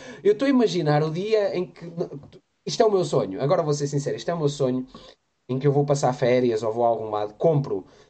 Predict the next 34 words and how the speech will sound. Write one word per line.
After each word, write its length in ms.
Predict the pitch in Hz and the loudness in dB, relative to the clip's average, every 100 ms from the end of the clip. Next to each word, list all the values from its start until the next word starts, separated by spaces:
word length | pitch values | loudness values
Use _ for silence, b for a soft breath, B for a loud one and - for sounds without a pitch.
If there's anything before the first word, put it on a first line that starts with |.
| - | -12
aqueles 300 | - 175 156 | -2 0 0
croquetes 540 | 202 170 - 165 151 | 2 2 2 0 0
da, 360 | 135 147 143 139 | 0 2 4 2
da 180 | 127 143 | 2 2
Capitão 500 | 151 143 143 131 131 | 2 0 2 2 2
Iglo 380 | 135 131 104 - _ _ _ _ _ _ _ - | 2 -2 -6 -14 _ _ _ _ _ _ _ -2
no, 300 | 120 120 120 | 0 2 2
no 120 | 123 | 2
Continente 760 | 131 123 117 107 104 147 - _ _ _ _ _ _ _ _ _ _ - | 2 0 0 0 -2 -8 -14 _ _ _ _ _ _ _ _ _ _ -4
e 80 | 139 | 0
vem 160 | 160 | 2
lá 120 | 156 160 | 4 2
um 100 | 151 | 2
convite 640 | 156 143 143 147 - - _ _ - | 2 2 2 0 -4 -18 _ _ 0
com 120 | 147 | 2
um 40 | |
jogo 200 | 143 139 | 4 2
do 60 | 135 | 0
Sporting 560 | 131 - 135 139 151 147 | -4 0 2 2 -2 -2
com 160 | 151 | 0
a 60 | 147 | 2
cara 220 | 151 135 | 2 2
de 80 | 131 | 0
Varandas. 520 | 131 127 104 92 - b _ _ _ - | 0 0 -2 -8 -14 b _ _ _ 0
Quando 200 | 180 202 | 0 2
isto 220 | 247 226 | 2 2
acontecer, 420 | 214 185 - 175 | 2 0 2 0
eu 80 | 175 | 0
vou 100 | 160 | -2
ser 160 | 165 | 0
um 80 | 151 | 2
homem 240 | 147 139 131 | 2 2 0
feliz. 400 | - 120 - | -2 -6 -6
<laughs> 60 | - | -16